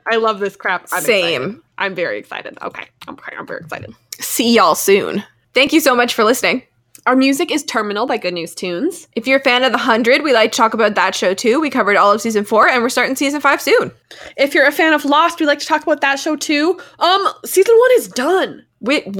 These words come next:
Speaker 1: Like,
Speaker 2: did
Speaker 1: it's all
Speaker 2: it.
Speaker 1: done. You could listen to it all if you want.
Speaker 2: Yeah.
Speaker 1: And, um, we just,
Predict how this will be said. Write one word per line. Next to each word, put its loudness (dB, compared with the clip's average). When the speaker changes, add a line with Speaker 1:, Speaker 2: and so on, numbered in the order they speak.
Speaker 1:
Like, -2
Speaker 2:
did 2
Speaker 1:
it's 4
all 6
Speaker 2:
it. -2
Speaker 1:
done. 2
You 0
could -2
listen 0
to 2
it 2
all 2
if -8
you -4
want. -2
Speaker 2:
Yeah. 4
Speaker 1:
And, 0
um, 0
we -4
just, -2